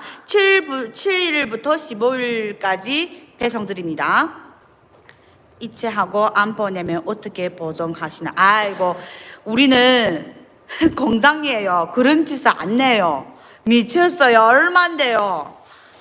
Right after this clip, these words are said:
<laughs> 아, 안 믿으시면 공항에서 직접 가 받아도 됩니다. 공항까지 가서 직접 받아도 돼요.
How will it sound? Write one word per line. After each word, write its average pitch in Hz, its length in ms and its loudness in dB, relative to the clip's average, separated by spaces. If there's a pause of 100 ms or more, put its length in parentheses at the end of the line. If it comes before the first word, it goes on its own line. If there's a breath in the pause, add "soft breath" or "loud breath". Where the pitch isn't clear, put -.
(140)
<laughs> - 300 -10 (680 loud breath)
아, 285 360 2
안 370 140 0
믿으시면 330 840 2
공항에서 370 640 2
직접 311 520 2
가 320 120 0
받아도 339 420 2
됩니다. 214 580 -8 (500)
공항까지 359 680 -2
가서 302 280 -2
직접 302 320 -6
받아도 277 400 0
돼요. 180 380 -4